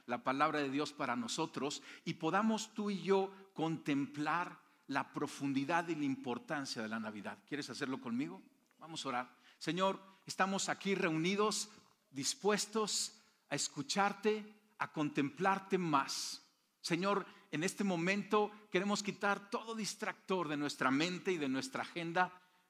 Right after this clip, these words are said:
que será más adelante en el día, pero ahorita estar de espíritu, alma y cuerpo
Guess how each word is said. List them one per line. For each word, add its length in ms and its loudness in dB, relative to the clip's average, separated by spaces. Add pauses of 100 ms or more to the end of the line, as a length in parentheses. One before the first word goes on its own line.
(140)
que 40 -2
será 220 2
más 280 4
adelante 420 4
en 80 2
el 160 -4
día, 320 2
pero 140 2
ahorita 240 -2
estar 520 -2 (280)
de 60 -4
espíritu, 600 -2
alma 220 -2
y 60 -10
cuerpo 520 -4